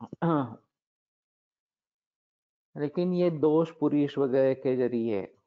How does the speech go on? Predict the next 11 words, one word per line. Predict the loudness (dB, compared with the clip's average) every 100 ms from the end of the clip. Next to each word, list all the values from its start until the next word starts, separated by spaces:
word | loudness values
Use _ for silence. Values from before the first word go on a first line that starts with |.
| -10
होता | -8 -6 -6
है। | -8 -14 _ _ _ _ -12
एक, | -12 -10 -4
अ, | -2 0 -2 -6 -10 -20 -20 -20 -20 -20 -20 -8 -8
दत्ता-, | -4 -6 -4
दत्तात्रेय | -4 -2 -4 -2 -2
शास्त्री | -2 -2 -4 -2
जड़ूकर | 0 0 0 -2
ने | 0 -2
एक | -2
केस | -4 -4